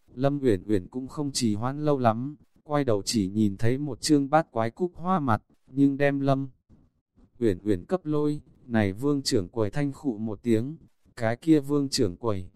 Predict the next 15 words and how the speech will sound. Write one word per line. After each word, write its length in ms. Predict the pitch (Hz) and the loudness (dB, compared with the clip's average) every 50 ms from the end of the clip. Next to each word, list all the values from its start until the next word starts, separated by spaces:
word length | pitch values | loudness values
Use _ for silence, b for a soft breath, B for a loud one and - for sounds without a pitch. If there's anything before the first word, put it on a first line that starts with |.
| _ _ _ 104 | _ _ _ -6
là 180 | 104 104 98 | -2 -2 -2
cái 260 | 95 - 113 110 123 | -2 -2 -2 -2 -2
dạng 300 | 131 156 160 135 104 107 | -2 -2 -2 -2 -2 -2
này, 360 | 113 113 110 104 98 95 92 90 _ _ _ _ | -2 0 0 0 -2 -4 -8 -14 _ _ _ _
chúng 200 | - - 113 120 | -8 -6 -6 -4
ta 200 | 123 - 147 139 | -2 0 0 2
lại 200 | 135 131 117 110 | 2 0 -2 -2
đây 160 | 113 139 139 135 | 2 4 4 4
là 160 | 123 110 101 | 4 2 2
muốn 260 | 104 107 110 117 127 | 0 0 -2 -2 -2
cho 160 | - - 151 | -2 -2 -2
ngài 280 | 139 131 120 110 101 98 | -2 0 0 0 0 0
nhìn 260 | 101 107 107 101 98 | 0 2 2 2 0
một 180 | 101 104 101 - | -2 -6 -8 -8
thứ, 400 | - 123 117 117 117 120 135 143 | -8 -6 -4 -4 -4 -4 -6 -8